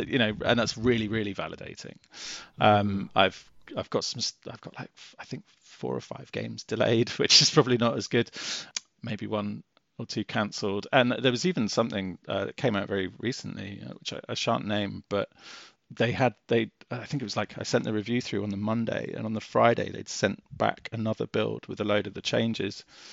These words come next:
Speaker 1: that they'd made in response to it and asking me if I could have another look at it. And I was like, "Well, do you, I mean, I can only do, like, a couple of hours. Do you want me to play through it again?" They're like, "Oh, no, we can't. It's out in, like, three weeks." Like, what the fuck? <laughs> Like,
Speaker 2: Right.
Speaker 1: you know, you got, you,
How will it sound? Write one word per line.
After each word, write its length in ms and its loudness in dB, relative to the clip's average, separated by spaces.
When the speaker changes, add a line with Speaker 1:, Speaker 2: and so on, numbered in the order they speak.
Speaker 1:
that 120 0
they'd 180 0
made 260 4
in 120 -4
response 380 -2
to 120 -2
it 60 0
and 100 -4
asking 260 -6
me 120 -8
if 140 -10
I 60 -6
could 160 -14
have 140 -10
another 200 -6
look 160 0
at 80 -2
it. 140 -6
And 220 4
I 60 -4
was 160 -6
like, 180 0
"Well, 120 0
do 140 -4
you, 80 -6
I 140 -4
mean, 140 -4
I 60 -4
can 120 -6
only 120 0
do, 160 4
like, 160 -2
a 40 -20
couple 220 -6
of 60 4
hours. 220 8
Do 80 -6
you 40 -4
want 60 -6
me 40 -12
to 60 -16
play 160 2
through 160 0
it 80 -2
again?" 180 -6
They're 100 -6
like, 140 -4
"Oh, 80 4
no, 140 4
we 80 -2
can't. 260 0
It's 80 -6
out 180 4
in, 120 -12
like, 160 -16
three 300 -12
weeks." 340 -18
Like, 80 -8
what 80 -4
the 80 -4
fuck? 460 -8
<laughs> 200 -20
Like, 220 8
Speaker 2:
Right. 180 10
Speaker 1:
you 140 12
know, 120 8
you 100 2
got, 180 6
you, 120 6